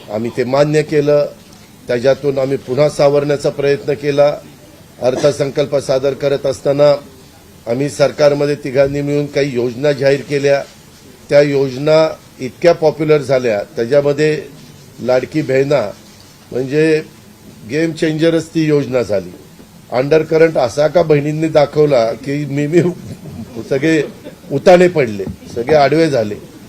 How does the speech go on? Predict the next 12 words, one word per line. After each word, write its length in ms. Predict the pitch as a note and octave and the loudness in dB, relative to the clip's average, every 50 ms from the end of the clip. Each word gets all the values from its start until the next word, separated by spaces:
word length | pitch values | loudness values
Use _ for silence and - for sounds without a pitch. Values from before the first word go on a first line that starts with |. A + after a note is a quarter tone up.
| - - | -10 -8
हे 600 | - - A3 A3 - - B2+ C#3 D3+ D#3+ D#3 D#3 D#3+ | -6 -6 -6 -6 -2 0 2 4 4 2 0 0 0
माझं 300 | D3 C#3 C#3 C3 D3+ D3+ | 0 0 0 0 -2 -6
स्वतःचं 520 | - - D3 C#3 A#2+ D3+ C#3+ C#3 - D3 | -4 -2 -2 -2 0 0 -2 0 0 -4
स्पष्ट 380 | - - - D3 C3+ - - D3+ | -2 -2 -2 -2 -2 0 -2 -2
मत 140 | C#3 C#3+ | 0 0
आहे. 160 | C#3 B2 D3 C3+ | -2 -2 -2 -4
प्रत्येकाची 840 | C3+ C#3 B2 - - C#3+ B2 A#2+ C#3 B2 - _ _ - - C#3+ | -4 -4 -6 -6 -4 -6 -4 -4 -4 -6 -8 _ _ -18 -14 -12
महायुतीला 800 | C3 A#2+ A#2 A2 G#2+ A#2+ B2 B2+ B2 B2 A#2+ - C3 B2+ B2 C3 | -10 -8 -6 -6 -4 -4 -4 -4 -4 -6 -8 -8 -6 -2 0 0
किंवा 260 | C3 - - C3+ C3 C3 | 0 0 -2 -2 -2 -2
कुठल्याही 480 | B2+ C3 B2+ A2 - B2 C#3 C#3 D3 | -2 -6 -12 -8 -2 0 0 0 0
आघाडीला 680 | C#3 A#2+ A2 A2 G#2 C3+ C3+ C3+ C3 C3 A#2+ G#2 F2+ - - - - - - - - - - - - - | -2 -2 -4 -2 -2 -2 -2 -2 -2 -4 -4 -6 -6 -8 -12 -20 -20 -20 -20 -20 -20 -20 -20 -20 -12 -6
महाराष्ट्रामध्ये 840 | A#2 B2 B2+ C3+ D3+ E3+ F#3 F3 F3 - F#3+ F3+ E3+ F3 F3 F3 | -2 0 2 4 6 6 4 4 2 2 2 2 4 4 2 2